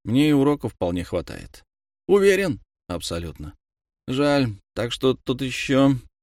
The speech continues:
а, театральная студия. В детстве я ходил, но как-то не пошло. В основном деревья играл", — усмехнулся Артём.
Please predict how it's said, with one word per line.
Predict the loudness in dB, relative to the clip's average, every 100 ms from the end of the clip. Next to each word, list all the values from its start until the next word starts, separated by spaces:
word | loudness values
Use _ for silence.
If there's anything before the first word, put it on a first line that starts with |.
| _ -8
а, | -6
театральная | -2 -2 2 2 2 2 0
студия. | -2 0 2 4 2 -2 -14 -18 -6
В | -2
детстве | 4 4 2 -2
я | -2
ходил, | -4 -6 -6 -8 -6
но | 0 2 0
как-то | -4 -6 0 0
не | 2 0
пошло. | -2 -4 -4 -6 -8 _ -2
В |
основном | -2 2 0 2 2
деревья | 4 4 4 4
играл", — | 4 4 2 -2 _ _ -6
усмехнулся | -6 -2 -2 0 -2 2
Артём. | 0 2 -2 -2